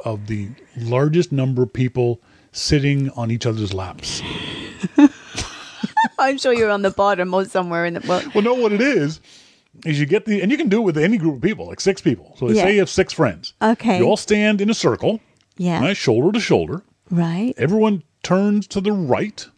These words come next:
Speaker 1: So now
Speaker 2: Ye-
Speaker 1: everyone's looking at the back of someone in front of them.
Speaker 2: Yeah.
Speaker 1: In a circle.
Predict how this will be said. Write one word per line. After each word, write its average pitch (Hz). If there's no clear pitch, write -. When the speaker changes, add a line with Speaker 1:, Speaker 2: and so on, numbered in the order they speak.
Speaker 1:
So -
now 107
Speaker 2:
Ye- 104
Speaker 1:
everyone's 135
looking 147
at 123
the 110
back 110
of 110
someone 107
in 104
front 82
of 69
them. 160
Speaker 2:
Yeah. 190
Speaker 1:
In 190
a 160
circle. -